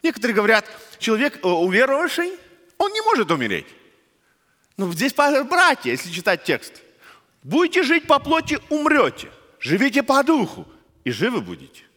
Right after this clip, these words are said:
Но дальше он говорит о том, что жить по духу не так просто. Если жить по духу, обязательно плоть будет страдать.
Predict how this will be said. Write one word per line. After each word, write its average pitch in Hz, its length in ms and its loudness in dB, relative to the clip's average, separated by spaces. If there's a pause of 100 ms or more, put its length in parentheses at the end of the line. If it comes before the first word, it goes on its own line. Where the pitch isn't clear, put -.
(580)
Но 285 80 -2
дальше 370 280 2
он 302 220 2
говорит 254 380 0
о 247 80 2
том, 262 220 -2
что 233 160 -2
жить 320 240 0
по 208 180 2
духу 311 240 -4
не 269 140 -4
так 254 240 -2
просто. - 420 -4 (320)
Если 220 240 0
жить 285 260 0
по 180 140 4
духу, 170 540 -2 (200)
обязательно 240 800 2
плоть 285 460 -2
будет 220 320 -6
страдать. - 640 -6